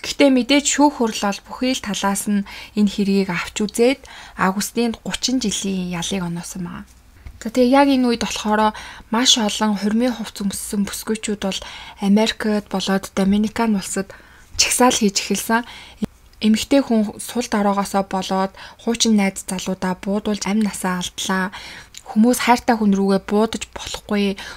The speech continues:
хүний амь нас гэдэг бол маш үнэтэй гэх мэтчлэн тийм лозунгууд барьсан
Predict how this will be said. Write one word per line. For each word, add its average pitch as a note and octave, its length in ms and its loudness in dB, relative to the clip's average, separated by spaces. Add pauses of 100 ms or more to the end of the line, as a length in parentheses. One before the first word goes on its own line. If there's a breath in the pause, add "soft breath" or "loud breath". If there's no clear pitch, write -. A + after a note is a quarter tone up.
(100)
хүний A3+ 280 4
амь G#3 240 6
нас - 240 -4
гэдэг G3 240 -4
бол F#3+ 160 0
маш G#3 240 0
үнэтэй G3+ 400 2
гэх - 160 -8
мэтчлэн - 520 -4
тийм F#3+ 160 -2
лозунгууд G3 560 -2
барьсан A#3 480 -4